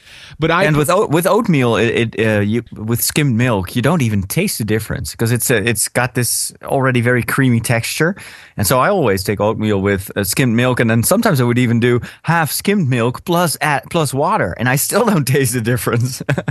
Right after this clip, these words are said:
Speaker 1: Now, I will tell you, I also prefer oatmeal. In fact, um, I have a breakfast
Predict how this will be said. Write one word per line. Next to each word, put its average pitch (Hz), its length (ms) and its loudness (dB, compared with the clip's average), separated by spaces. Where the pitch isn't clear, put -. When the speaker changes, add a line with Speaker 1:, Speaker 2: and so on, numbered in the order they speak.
Speaker 1:
Now, 123 180 -2
I 151 140 0
will 185 100 0
tell 180 140 -2
you, 160 120 -2
I 156 180 0
also 165 340 -2
prefer 131 520 -2
oatmeal. 117 460 0
In 107 80 -2
fact, 117 420 -4
um, 107 500 -4
I 131 160 0
have 131 520 -2
a 117 120 0
breakfast 110 800 -4